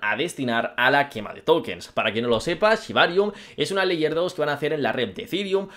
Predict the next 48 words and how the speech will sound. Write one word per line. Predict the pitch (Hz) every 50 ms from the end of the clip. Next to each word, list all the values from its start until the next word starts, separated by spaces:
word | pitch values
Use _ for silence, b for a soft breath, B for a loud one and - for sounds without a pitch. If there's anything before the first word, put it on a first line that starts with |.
| B B
con | B 202 226
la | 254 233
idea | 202 180 190 190
de | 185 185
intentar | 165 160 156 165 165
hacer | 151 - 160 156
que | 160
las | 175 165 -
transacciones | 160 139 131 135 120 - 147 147 165 160
sean, | - 156 156 160
por | 139 123 117
un | 117
lado, | 104 90 76 80 107
más | 107 151 170 156 -
rápidas | 143 151 - 214 214 220 240 247 240 - -
y | 190
que | 180 233
el | 233
precio | - 175 165 - 190 185
de | 147 135
cada | 131 156 165 160 139
una | 123 113 117
de | 131 131
ellas | 127 143 151 151
sea | - 160 156 160
muchísimo | 165 156 147 139 139 147 156 147 165 165 170 180 - -
más | 139 127 131 135 139 143 - -
bajas. | 120 107 113 107 101 - 90 92
Dicen | 110 131 135 180 170
que | 139
unas | 160 160 185 196 190 -
diez | - 123 104 110 113 113 -
mil | 160 170 170 160 -
veces | - 123 135 170 170 - 185 165 - - -
menos. | 113 107 98 90 82 - - - B B B B B B _ -
Una | 233 240 247 247 262 247 -
maldita | - 123 143 147 139 143 147 165 175 - 180 180 175 -
locura. | 135 131 123 113 113 104 - 120 110 101 92 85 - B B B B B B -
Entonces, | 113 110 120 135 160 214 226 214 160 165 180 175 135
básicamente, | 127 123 131 131 131 131 139 139 151 160
lo | 151 135 123 117
que | 113 113
van | 127 151
a | 147
hacer | - 175 156 143
es | 131 -
coger | - 120 - 139 - - -
parte | 190 208 196 - - 113 87 95